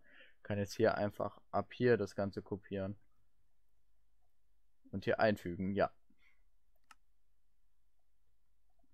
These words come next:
So, als nächstes testen wir, ob der Score von Running auf eins steht.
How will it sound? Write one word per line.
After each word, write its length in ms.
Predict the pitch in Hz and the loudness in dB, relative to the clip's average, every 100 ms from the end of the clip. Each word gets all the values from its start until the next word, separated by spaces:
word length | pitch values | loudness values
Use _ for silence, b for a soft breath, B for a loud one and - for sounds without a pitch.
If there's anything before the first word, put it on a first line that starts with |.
| - - - - - - - - - - - - - - - | -20 -20 -20 -20 -20 -20 -20 -20 -20 -20 -20 -20 -20 -20 -20
So, 440 | - 107 98 - - | -2 2 2 2 2
als 360 | 95 95 - | 2 0 -4
nächstes 680 | 110 123 139 - 147 - - - | 0 2 2 0 -4 -4 -14 -14
testen 580 | - 139 - - 113 104 | 2 2 2 -4 -4 0
wir, 260 | 127 160 - | 2 2 2
ob 240 | 120 - | 0 2
der 160 | 110 113 | 0 0
Score 340 | - 113 117 | 0 2 2
von 240 | - 113 104 | 4 0 2
Running 400 | 101 113 110 - | 4 4 2 0
auf 260 | 92 - - | -2 -4 -2
eins 440 | - 87 101 - | 2 2 2 -6
steht. 480 | - - 151 180 - | -6 0 0 0 -6